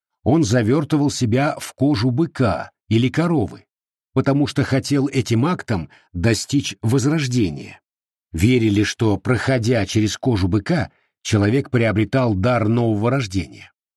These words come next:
Предполагалось, что так делали и боги. Так Анубис пролез через кожу Осириса. Мы видим здесь, что животное стало богом, и что зашивание в шкуру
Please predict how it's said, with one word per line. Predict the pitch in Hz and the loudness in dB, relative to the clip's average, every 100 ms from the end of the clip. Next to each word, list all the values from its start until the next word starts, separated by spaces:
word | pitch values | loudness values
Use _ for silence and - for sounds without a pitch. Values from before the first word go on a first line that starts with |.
| _ _ _ _ - | _ _ _ _ -4
Предполагалось, | 151 - 180 170 196 190 - - | -2 0 0 2 0 0 -4 -8
что | - - | -6 -4
так | 151 175 139 | -2 0 0
делали | 120 165 156 147 | 0 0 2 0
и | 156 180 | 0 -2
боги. | 156 143 95 - - _ _ _ | -2 -2 -2 -6 -20 _ _ _
Так | 143 147 131 - 120 | -2 0 0 -4 -4
Анубис | 151 156 120 104 123 - - - | 0 2 0 0 -2 -4 -10 -4
пролез | 123 117 123 143 | 0 0 0 -2
через | - 151 127 - | -2 -2 -2 -4
кожу | - 131 117 139 | -2 -2 0 -2
Осириса. | 143 - 117 - - - - _ _ _ _ _ _ _ | -2 -2 -4 -4 -8 -12 -14 _ _ _ _ _ _ _
Мы | - 139 | 0 2
видим | 135 120 120 | 2 2 0
здесь, | 104 95 127 | 0 0 -2
что | - - 131 | -2 -4 -2
животное | 98 110 139 151 - 104 | 0 0 0 0 -2 -2
стало | - 127 113 | -2 0 0
богом, | 104 175 139 101 65 _ _ _ - | 0 0 0 -2 -6 _ _ _ -2
и | 101 | 0
что | - 131 110 | 2 0 2
зашивание | 117 123 131 131 113 110 | 0 0 0 0 0 -2
в | |
шкуру | - - 175 147 104 | -4 -4 0 0 0